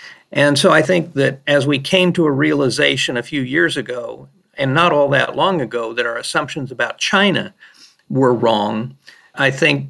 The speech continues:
that the invasion of Ukraine has convinced particularly the Europeans that their assumptions about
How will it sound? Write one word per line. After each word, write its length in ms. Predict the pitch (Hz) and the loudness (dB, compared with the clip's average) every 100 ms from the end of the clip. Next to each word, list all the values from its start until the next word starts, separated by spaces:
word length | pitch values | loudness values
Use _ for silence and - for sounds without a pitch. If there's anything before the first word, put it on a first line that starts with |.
| 143 | -2
that 180 | 131 135 | 0 0
the 120 | 127 | 0
invasion 500 | 123 143 139 135 127 | 2 0 0 -2 -4
of 400 | 127 123 117 _ | -4 -6 -8 _
Ukraine 600 | 135 170 170 - 123 123 | -2 0 0 0 0 0
has 200 | 123 131 | -2 -4
convinced 640 | - 123 120 135 131 - - | -4 -4 -2 -2 -2 -6 -8
particularly 680 | - 139 208 208 165 147 131 | -6 -2 -2 0 0 0 -2
the 120 | 123 | 0
Europeans 720 | 131 120 - 165 143 120 107 | 0 0 -2 -4 -2 -2 -4
that 220 | 135 131 | -6 -2
their 200 | 95 107 | 2 4
assumptions 600 | 101 - 131 110 139 123 139 | 4 0 -2 -2 -4 -4 -4
about 400 | 135 120 - | 0 0 -2